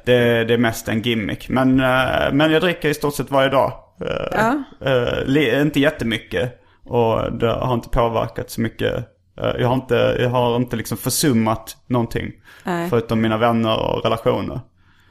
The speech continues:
Speaker 1: Eh,
Speaker 2: <laughs>
Speaker 1: men inget jobb eller sådär.
Speaker 2: Men vad fan, så kan det väl vara i perioder?
Speaker 1: Ja, så kan det vara. Jag är inte så orolig.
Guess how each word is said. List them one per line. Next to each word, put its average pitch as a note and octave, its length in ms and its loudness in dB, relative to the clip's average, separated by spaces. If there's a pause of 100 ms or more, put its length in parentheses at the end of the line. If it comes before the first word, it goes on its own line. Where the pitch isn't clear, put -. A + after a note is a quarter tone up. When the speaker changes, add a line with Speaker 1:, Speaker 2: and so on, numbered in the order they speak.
(160)
Speaker 1:
Eh, - 420 2 (540)
Speaker 2:
<laughs> - 40 -12
Speaker 1:
men C3+ 140 2
inget C#3+ 240 4
jobb C3 360 2
eller C3 180 0
sådär. B2+ 320 0
Speaker 2:
Men A3+ 120 2
vad A3 100 -2
fan, F3 220 0
så A#3 120 0
kan C4 160 0
det C#4+ 60 2
väl C#4+ 120 0
vara F#3 140 2
i F3 40 0
perioder? F3 500 -2
Speaker 1:
Ja, A#2+ 280 4
så - 140 -14
kan G2 160 -8
det F2 60 -6
vara. D2 140 -6
Jag C3+ 140 2
är C#3+ 40 2
inte C#3+ 160 -2
så A2 140 -2
orolig. - 340 -6